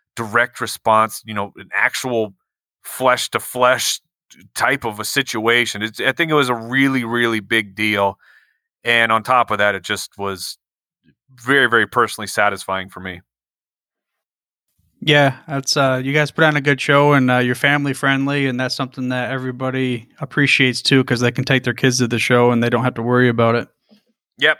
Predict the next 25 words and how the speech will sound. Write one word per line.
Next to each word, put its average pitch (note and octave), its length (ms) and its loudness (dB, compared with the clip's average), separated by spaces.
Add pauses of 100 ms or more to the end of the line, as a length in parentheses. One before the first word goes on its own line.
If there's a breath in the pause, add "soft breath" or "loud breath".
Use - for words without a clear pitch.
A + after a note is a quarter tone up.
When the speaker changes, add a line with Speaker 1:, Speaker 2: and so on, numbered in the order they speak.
Speaker 1:
Yeah, B2 160 2
we, B2+ 200 0
we C3+ 140 -2
do D3+ 200 2
strive D3 420 2
for C#3 100 -12
that. C3+ 280 4
I C#3+ 40 -2
mean, C3+ 220 -6
we, B2+ 180 -2 (360 soft breath)
we C3 100 -4
try D#3 320 2
to, C3+ 520 -4 (540)
like, B2 200 -4
I D3 180 4
like E3 200 2
to D#3 80 -8
consider C#3 440 0
us - 340 0
the, A#2 300 -2
uh, G2+ 380 0
like, G2+ 280 -10
the, G2+ 180 -8 (200)
the F#2+ 100 -6
Pixar C#3+ 720 -2